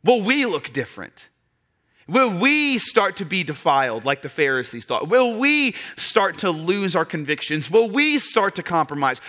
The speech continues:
What will happen to us?" In a world that says, "What happens to me?"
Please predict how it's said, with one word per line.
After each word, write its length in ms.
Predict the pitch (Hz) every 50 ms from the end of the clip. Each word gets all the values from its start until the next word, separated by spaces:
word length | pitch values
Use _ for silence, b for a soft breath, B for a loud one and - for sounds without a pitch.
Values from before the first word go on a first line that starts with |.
| B B B
What 200 | - 277 262 -
will 100 | 247 196
happen 300 | 190 185 190 - 233 226
to 80 | 254 233
us?" 680 | 269 311 254 143 113 - - - - - - - - _ _ _ _ _ _ _ _ _ _ _ _ _ _ _ _ _ _ _ _ _ _ _ _ _ _ _ _ _ _ _ _ B B B B
In 120 | 196 214
a 40 | 208
world 440 | 185 170 214 269 285 277 285 240 202
that 140 | 220 180 -
says, 340 | - 226 208 202 196 147
"What 140 | 156 185 185
happens 380 | 196 190 190 - 208 196 - -
to 100 | - 175
me?" 340 | 156 156 160 165 165 165